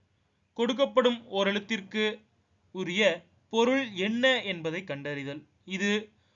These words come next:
ஒரு தொடரில் அந்த ஓரெழுத்து ஒரு மொழியை கொடுத்தோ அல்லது தனியாக அச்சொல்லை கொடுத்தோ "பொருள் தருக" என கேட்கப்படும். உதாரணமாக,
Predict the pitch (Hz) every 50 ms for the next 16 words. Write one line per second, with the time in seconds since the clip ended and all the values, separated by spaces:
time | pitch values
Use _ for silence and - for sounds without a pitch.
0 | _ _ - - 202 202 202 202 196 214 220 226 254 254 269 269 269 269 - _
1 | 202 202 202 196 202 196 196 202 214 214 214 214 208 214 214 202 196 190 190 185
2 | 185 175 160 165 165 160 160 160 - 185 208 233 269 - - _ - 208 214 214
3 | 208 214 220 214 208 196 196 220 240 240 247 247 240 226 254 262 285 - _ _
4 | _ _ - 196 190 190 - 208 208 208 208 196 196 196 175 165 160 - 247 240
5 | 170 113 - - _ _ _ _ _ _ _ _ - 233 247 247 262 262 208 240
6 | 226 208 208 190 202 190 170 - - 170 170 165 190 202 202 - 180 175 - 180
7 | 165 - - 143 139 143 156 - _ _ _ _ _ _ _ _ _ _ _ _
8 | _ _ _ _ _ _ _ _ _ _ _ - 247 226 262 254 247 247 233 226
9 | 214 208 196 196 226 208 214 226 -